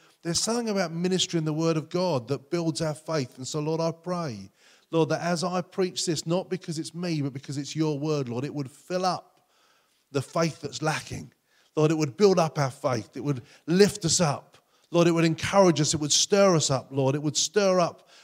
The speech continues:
the gift that you've placed within us. It would fan into flames,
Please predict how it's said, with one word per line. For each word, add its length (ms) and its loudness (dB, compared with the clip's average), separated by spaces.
the 80 0
gift 360 0
that 80 -8
you've 180 0
placed 320 -2
within 220 0
us. 160 -2
It 40 -4
would 120 -6
fan 340 0
into 180 -2
flames, 760 -2